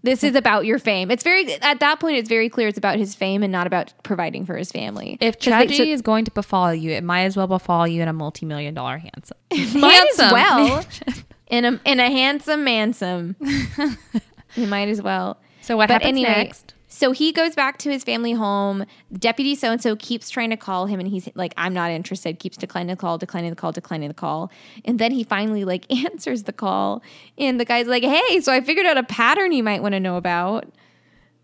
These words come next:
Speaker 1: Um, so all the families, 'cause they were tr-, the whole time they're like, "These murders are all over the board." And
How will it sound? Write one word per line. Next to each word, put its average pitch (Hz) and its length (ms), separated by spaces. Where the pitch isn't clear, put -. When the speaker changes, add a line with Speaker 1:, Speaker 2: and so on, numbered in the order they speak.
Speaker 1:
Um, 240 460
so 254 260
all 294 280
the 349 100
families, 262 800
'cause 254 180
they 262 140
were 285 100
tr-, 294 120
the 247 140
whole 339 160
time 302 200
they're 254 100
like, 220 160
"These 294 320
murders 240 420
are 196 180
all 254 340
over 208 300
the 196 100
board." 175 460
And - 60